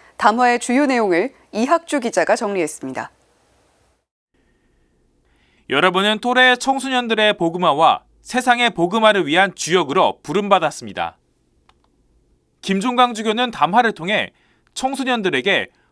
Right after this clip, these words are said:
Speaker 2: 복음화의 주역이 되달라고 당부했습니다.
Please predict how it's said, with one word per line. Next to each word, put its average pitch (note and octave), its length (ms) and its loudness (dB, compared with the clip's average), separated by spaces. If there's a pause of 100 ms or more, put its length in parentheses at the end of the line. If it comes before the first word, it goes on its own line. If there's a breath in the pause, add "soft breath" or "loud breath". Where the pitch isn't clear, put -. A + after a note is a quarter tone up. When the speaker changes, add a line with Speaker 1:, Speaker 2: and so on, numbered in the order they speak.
(120)
Speaker 2:
복음화의 A3 560 2
주역이 G3+ 460 -2
되달라고 E3+ 520 0
당부했습니다. C#3+ 880 -6